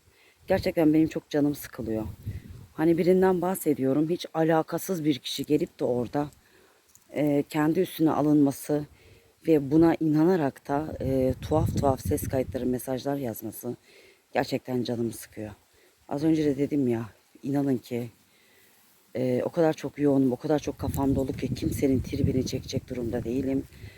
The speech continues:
Tribinizi gerçekten bana yapmayın.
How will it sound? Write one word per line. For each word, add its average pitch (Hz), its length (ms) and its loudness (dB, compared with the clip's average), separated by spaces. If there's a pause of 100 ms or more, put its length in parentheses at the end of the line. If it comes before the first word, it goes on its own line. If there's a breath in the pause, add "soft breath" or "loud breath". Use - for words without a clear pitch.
(360 loud breath)
Tribinizi 165 520 4
gerçekten 147 600 0
bana 131 180 -2
yapmayın. 139 520 -4